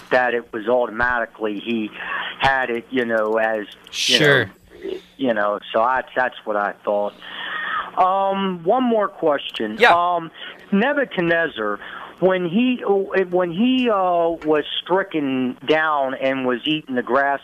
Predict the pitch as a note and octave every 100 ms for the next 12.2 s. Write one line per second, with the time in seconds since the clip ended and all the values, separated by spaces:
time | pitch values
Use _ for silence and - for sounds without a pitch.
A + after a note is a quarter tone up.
0 | - A#2 - C#3+ C#3 B2 A#2 - D3 C#3
1 | A2+ - C#3+ A#2+ - - - - - D#3
2 | C#3+ C#3+ F3+ A3 - G3 E3+ C#3 F3 E3
3 | D#3 D3+ - D3 C#3 - E3 D3+ D3+ E3
4 | C3+ B2 - C3+ C3 C#3+ C3+ C3 - -
5 | E3+ D#3+ C3+ - - D#3+ E3 D#3+ A#2 A2+
6 | A2+ - - - E3 C#3 C#3 D#3 D3 C#3+
7 | C3 D#3+ - - F3+ F#3 F#3+ D3 - C#3+
8 | D#3 E3 B2 A2 G#2+ A2 - C3 C3 A2+
9 | D#3+ D#3 B2 C#3 C3+ D3+ D#3+ C#3+ C3+ C3
10 | C3 B2 A2+ - D#3+ F3 C3+ A#2 A2+ A2+
11 | A2+ A#2+ B2 D3+ F3+ D3 C#3 - A#2+ C3+
12 | C#3+ C#3